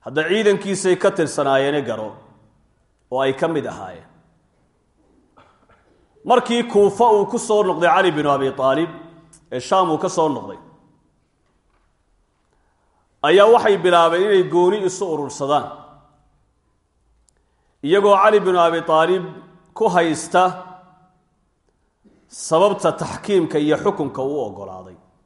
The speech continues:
Marka horebana iyagaa lahaa, "Dagaalka aynu ku dayno xal in la helo." Markii la isla afgartay labadaa saxaabi ee qiimaha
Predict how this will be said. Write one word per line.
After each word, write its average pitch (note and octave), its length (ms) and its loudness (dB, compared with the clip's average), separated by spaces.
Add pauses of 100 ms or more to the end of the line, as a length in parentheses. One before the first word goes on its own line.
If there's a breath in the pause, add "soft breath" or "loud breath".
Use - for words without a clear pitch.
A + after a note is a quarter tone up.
(100)
Marka F#3 280 0
horebana F3+ 400 4
iyagaa F3+ 360 4
lahaa, C3 400 -2 (760)
"Dagaalka E3 480 2 (100)
aynu D3+ 200 -2
ku G#3 180 -6
dayno E3+ 480 2 (420)
xal G3 220 0
in F3+ 140 2
la C#3 60 -4
helo." A#2+ 260 -10 (2000)
Markii B3+ 300 0
la A3 140 4
isla F#3+ 360 2
afgartay D#3+ 500 0
labadaa F3 380 4
saxaabi D3+ 500 -2
ee D#3+ 140 2
qiimaha D#3 480 -2